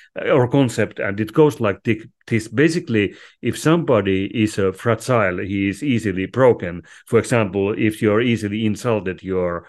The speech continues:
fragile. And, uh, s-, if you are resistant to fragility, uh, you can withstand fragility. But if you're anti-fragile, you are, uh, becoming tougher, like in the, what Nietzsche said,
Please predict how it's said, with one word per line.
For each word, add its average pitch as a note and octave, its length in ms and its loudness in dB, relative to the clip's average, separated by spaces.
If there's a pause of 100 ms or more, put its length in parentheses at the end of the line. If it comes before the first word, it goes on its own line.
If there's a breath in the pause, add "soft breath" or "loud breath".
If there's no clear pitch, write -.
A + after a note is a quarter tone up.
(100)
fragile. G#2 540 -2 (420 loud breath)
And, F#2 300 -4
uh, F#2 460 0
s-, A#2+ 220 -8
if - 420 0
you D#3+ 180 6
are G#2 180 4
resistant B2+ 760 -2 (140)
to F#2+ 420 0
fragility, F#2+ 760 0 (300 loud breath)
uh, G2 160 0
you G2+ 340 4
can G2+ 260 -2
withstand A#2 680 0
fragility. F#2 680 -6
But G#2+ 260 -2
if D3 180 2
you're A2+ 340 2
anti-fragile, G2+ 1500 -2 (320 loud breath)
you G#2+ 300 4
are, G2 240 2 (200)
uh, D#3+ 160 -4
becoming A2 800 0
tougher, A2 440 0
like F2+ 240 -6
in F#2+ 160 -4
the, G2+ 440 -2
what A2 260 -2
Nietzsche A2 380 0
said, F2+ 280 -4